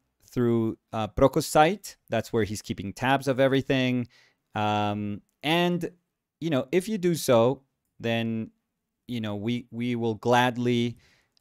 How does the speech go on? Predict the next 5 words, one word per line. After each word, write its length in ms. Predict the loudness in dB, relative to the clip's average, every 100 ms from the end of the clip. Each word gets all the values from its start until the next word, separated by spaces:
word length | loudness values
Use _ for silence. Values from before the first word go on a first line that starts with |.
| _
uh, 240 | -2 0 -2
thank 400 | -2 2 2 2
you 320 | 2 0 -2 -2
by, 560 | -2 0 -2 -4 -8 _ _ _ _ _
um, 540 | -8 -8 -8 -10 -12